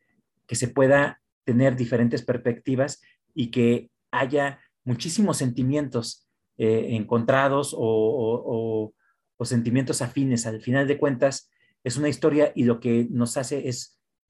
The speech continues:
pensar, nutrirnos o darnos alguna idea, contexto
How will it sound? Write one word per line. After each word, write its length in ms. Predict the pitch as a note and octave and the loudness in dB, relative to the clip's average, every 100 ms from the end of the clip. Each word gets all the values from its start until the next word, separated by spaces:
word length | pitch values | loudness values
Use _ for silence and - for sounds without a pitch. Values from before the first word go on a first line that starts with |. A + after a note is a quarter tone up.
| _ _ _ | _ _ _
pensar, 500 | B2 A#2 C3 B2+ D3 | 0 2 2 0 -2
nutrirnos 920 | B2 A#2 A#2 C3 B2 B2+ A#2+ A#2 _ _ _ _ | -2 -2 0 0 2 2 0 -2 _ _ _ _
o 380 | B2 A#2 A2+ - | -2 0 0 -2
darnos 440 | C3 C3 B2+ C3+ B2+ | -4 -2 -2 -4 -6
alguna 580 | A2 A#2 A#2+ A#2+ A#2 - - | -2 2 2 2 0 -4 -8
idea, 500 | A2+ A#2 A#2 A2 _ _ _ _ - | -2 0 0 -2 _ _ _ _ -12
contexto 640 | G#2 C3+ C3 - D3 D#3 | -8 -6 -6 -6 -8 -8